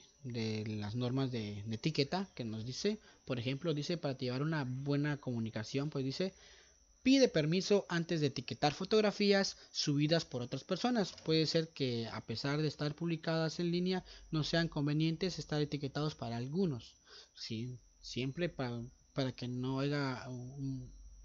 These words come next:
problemas, pues dice que siempre es, es, eh, nosotros tenemos que pedir permiso. Por ejemplo, nos tomamos una foto donde sale Juanito y María, ¿verdad?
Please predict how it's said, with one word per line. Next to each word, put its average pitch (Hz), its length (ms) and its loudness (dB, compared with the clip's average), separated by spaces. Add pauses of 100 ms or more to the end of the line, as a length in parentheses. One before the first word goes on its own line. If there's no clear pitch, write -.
(540)
problemas, 147 560 0 (340)
pues 135 140 0
dice 143 180 0
que 156 120 -2
siempre 160 340 -2
es, - 80 -6 (420)
es, 165 340 -4
eh, 131 600 -2 (1300)
nosotros 165 440 0
tenemos 160 340 0
que 175 80 -4
pedir 165 280 -2
permiso. 175 440 -2
Por 139 120 -4
ejemplo, 156 220 -2
nos 151 100 0
tomamos 151 280 -2
una 175 100 2
foto 170 260 -2
donde 156 140 -2
sale 147 200 0
Juanito 147 400 -2
y 147 40 0
María, 143 440 -2
¿verdad? 110 220 -8